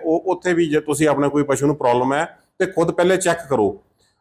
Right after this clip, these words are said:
ਆਪਣੇ ਪਸ਼ੂ ਦੇ ਜਿਸ ਤਰ੍ਹਾਂ ਗਿੱਲੀ ਜਗ੍ਹਾ 'ਚ ਰਹੇ ਆ, ਉਹਨਾਂ ਦੇ ਥਣ ਵਗੈਰਾ ਚੈੱਕ ਕਰੋ ਕਿ ਉਹਨਾਂ ਨੂੰ ਕੋਈ ਸੋਜ ਤੇ ਨਹੀਂ ਹੈ, ਉਹਨਾਂ ਦੇ ਖੁਰ ਵਗੈਰਾ ਚੈੱਕ ਕਰੋ ਕਿ ਖੁਰ ਦੇ ਵਿੱਚ ਇਨਫੈਕਸ਼ਨ ਤੇ ਨਹੀਂ ਹੈ, ਕਿਉਂਕਿ ਜੇ ਤੁਸੀਂ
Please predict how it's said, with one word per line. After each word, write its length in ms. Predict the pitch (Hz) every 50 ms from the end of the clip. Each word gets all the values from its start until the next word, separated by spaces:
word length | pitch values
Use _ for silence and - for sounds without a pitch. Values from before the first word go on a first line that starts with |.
| _ 151
ਆਪਣੇ 200 | 143 151 165 165
ਪਸ਼ੂ 300 | 165 165 143 156 160 160
ਦੇ 360 | 160 165 165 165 165 165 160
ਜਿਸ 160 | 135 135 127
ਤਰ੍ਹਾਂ 180 | - 160 165 160
ਗਿੱਲੀ 320 | 143 131 139 143 147 151
ਜਗ੍ਹਾ 220 | 160 156 147 151
'ਚ 80 | 139 143
ਰਹੇ 280 | 139 143 147 156 160 151
ਆ, 100 | 147 151
ਉਹਨਾਂ 300 | 147 151 156 151 156 151
ਦੇ 100 | 160 156
ਥਣ 260 | 156 131 127 135 135
ਵਗੈਰਾ 280 | 135 135 139 135 135
ਚੈੱਕ 220 | 131 - 131 123 -
ਕਰੋ 220 | - 131 135 135
ਕਿ 120 | 131 143 139
ਉਹਨਾਂ 140 | 139 143
ਨੂੰ 100 | 143 143
ਕੋਈ 120 | 143 151 139
ਸੋਜ 240 | - 127 117 120 117
ਤੇ 120 | - 151
ਨਹੀਂ 160 | 139 135 135
ਹੈ, 180 | 135 143 147 - _ _ _ _ _ _ 147
ਉਹਨਾਂ 240 | 151 151 165 165
ਦੇ 180 | 170 175 175 175
ਖੁਰ 260 | 170 175 - 156 156
ਵਗੈਰਾ 300 | 156 170 156 156 147 151
ਚੈੱਕ 260 | 143 151 147 139 -
ਕਰੋ 260 | 143 - 147 143 143 135
ਕਿ 140 | 143 160
ਖੁਰ 240 | 156 - 147 139 139
ਦੇ 100 | 139 151
ਵਿੱਚ 200 | 147 151 147 151
ਇਨਫੈਕਸ਼ਨ 460 | 160 151 139 - 139 127 - - 147
ਤੇ 100 | 143 160
ਨਹੀਂ 140 | 156 151 151
ਹੈ, 60 | 151
ਕਿਉਂਕਿ 240 | 147 156 160 147 170
ਜੇ 120 | 160 170 170
ਤੁਸੀਂ 460 | 165 165 156 - 185 180 175 180